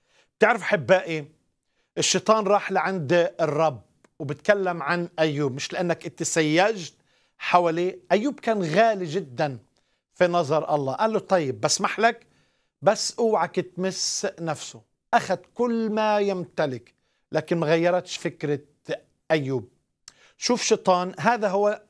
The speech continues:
الشيطان، كان ذاك كذابًا وأبو الكذاب.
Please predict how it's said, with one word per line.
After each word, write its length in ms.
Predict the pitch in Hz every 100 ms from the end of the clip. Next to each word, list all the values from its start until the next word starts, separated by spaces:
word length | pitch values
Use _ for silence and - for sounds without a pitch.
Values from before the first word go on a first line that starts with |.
| - - - _ -
الشيطان، 580 | 175 - 214 277 247 143 _ _ _ _ _
كان 240 | 247 254 226
ذاك 460 | 190 226 208 196
كذابًا 1200 | - 185 120 110 208 226 220 151 226 233 185 143 104 _ _ _ _ _ _ _ _ _ _ _ _ _ _ _ _ -
وأبو 300 | 180 - 196
الكذاب. 680 | 208 - 175 113 175 156